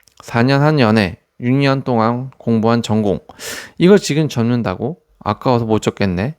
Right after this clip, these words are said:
이런 마음 진짜 이해합니다. 근데 그걸 아셔야 합니다. 지금 이게 잘못된 길이라는 걸 알면서도, 나랑 맞지 않는 길이라는 걸 알면서도, 잘못 가는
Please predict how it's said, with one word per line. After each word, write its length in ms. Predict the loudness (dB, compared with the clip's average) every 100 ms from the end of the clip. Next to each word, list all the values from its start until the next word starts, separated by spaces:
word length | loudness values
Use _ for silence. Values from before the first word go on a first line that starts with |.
| -8
이런 280 | 0 2 2
마음 360 | 2 0 -2 -10
진짜 540 | -8 -6 -4 -2 -4 -4
이해합니다. 880 | -6 0 2 2 -2 -2 -2 -2 -10 -18 _ -20 -10
근데 480 | 2 4 4 2 -2 -4
그걸 240 | 0 2
아셔야 260 | 2 0 0
합니다. 460 | -2 -4 -6 -10 -14 _ -20 _ -6
지금 360 | 2 4 6
이게 400 | 4 2 2 0 -2
잘못된 580 | -2 0 0 0 0
길이라는 580 | 0 0 2 2 2 0
걸 80 | -2
알면서도, 680 | -2 -2 0 -2 -4 -8 -12 -14 _ _
나랑 280 | -2 2 2
맞지 240 | 0 0 0
않는 400 | 2 0 -2 -4
길이라는 420 | 0 0 2 0
걸 100 | 0
알면서도, 680 | 0 0 0 0 -4 -10 -12 _ _ _ _ -20 -20 _ -8
잘못 540 | 0 2 2 0 -2 -6
가는 460 | -2 0 0 -2